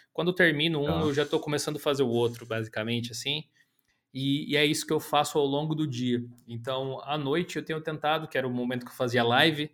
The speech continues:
Speaker 1: então eu tentava descansar justamente e ficar meio que away, ah, fazendo
Speaker 2: Meio
Speaker 1: qualquer
Speaker 2: offline,
Speaker 1: coisa.
Speaker 2: entre
Speaker 1: Isso.
Speaker 2: aspas, né?
Speaker 1: Lendo
Speaker 2: <laughs>
Speaker 1: algum livro, ou, sabe,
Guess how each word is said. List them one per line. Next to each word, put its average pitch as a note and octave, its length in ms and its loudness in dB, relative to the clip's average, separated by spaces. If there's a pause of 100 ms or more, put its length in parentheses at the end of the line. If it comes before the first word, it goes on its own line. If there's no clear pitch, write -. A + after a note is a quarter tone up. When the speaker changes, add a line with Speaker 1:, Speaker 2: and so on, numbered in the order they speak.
(120)
Speaker 1:
então C#3+ 140 -4
eu - 20 -2
tentava C#3+ 280 -2
descansar C3+ 640 -2
justamente B2 540 -4 (200)
e A#2+ 40 -16
ficar B2 300 -8
meio B2 240 -4
que B2 320 -4
away, B2 480 -2 (580)
ah, A#2 480 -4 (260)
fazendo B2 200 -4
Speaker 2:
Meio A2 140 6
Speaker 1:
qualquer C3 200 4
Speaker 2:
offline, A2 240 6
Speaker 1:
coisa. F2 140 -2 (280)
Speaker 2:
entre C3+ 240 2
Speaker 1:
Isso. A2 180 2
Speaker 2:
aspas, F2+ 420 -2
né? G2+ 100 -8 (140)
Speaker 1:
Lendo B2+ 960 2
Speaker 2:
<laughs> - 20 -2
Speaker 1:
algum A2+ 320 -4
livro, A#2+ 640 0
ou, A2+ 600 -6
sabe, A#2 440 -12